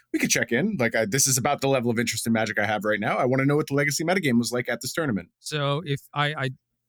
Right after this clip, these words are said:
Speaker 2: I wanted to check my work, and if you, if you do the math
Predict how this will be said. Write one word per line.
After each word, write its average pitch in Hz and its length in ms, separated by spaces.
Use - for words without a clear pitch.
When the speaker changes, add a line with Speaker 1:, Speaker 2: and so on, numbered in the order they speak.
Speaker 2:
I 135 200
wanted 143 320
to 147 80
check 139 240
my 147 100
work, 123 280
and 120 580
if 127 220
you, 123 420
if 117 160
you 120 100
do 123 240
the 156 100
math 139 500